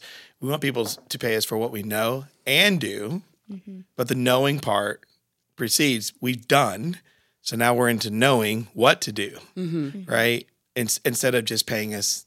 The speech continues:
Speaker 1: to do something. And that's what most people are doing is, like, "Pay me to do." And I'm like, "Wait a minute, I wanna be paid for what I know and do,
Speaker 2: Mm-hmm.
Speaker 1: but the knowing gets to move in front now."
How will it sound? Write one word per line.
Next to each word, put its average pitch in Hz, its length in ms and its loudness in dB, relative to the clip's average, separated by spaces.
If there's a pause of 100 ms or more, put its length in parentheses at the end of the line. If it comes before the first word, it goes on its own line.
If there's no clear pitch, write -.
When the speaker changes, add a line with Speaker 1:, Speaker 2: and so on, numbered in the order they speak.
Speaker 1:
to - 80 -12
do 113 240 -2
something. 98 400 -6 (500)
And 147 160 4
that's 208 160 6
what 190 80 4
most 165 180 4
people 135 160 0
are 117 60 2
doing 139 200 0
is, 110 100 -4
like, 104 220 -4
"Pay - 180 -2
me 123 160 -2
to 110 80 -4
do." 107 500 0 (1040)
And 127 320 4
I'm 127 160 0
like, 123 260 0
"Wait 160 140 2
a - 20 0
minute, 120 140 0
I 113 60 -2
wanna 180 140 2
be 180 100 -2
paid 135 280 -2
for 123 120 -6
what 113 140 -2
I 104 60 -4
know 110 240 -2
and 151 380 2
do, 107 360 -2
Speaker 2:
Mm-hmm. 120 120 -10
Speaker 1:
but 131 260 0
the 117 80 -2
knowing 135 400 0
gets 120 220 -4
to - 80 -6
move 117 200 0
in 107 80 -4
front 160 360 2
now." 87 320 -10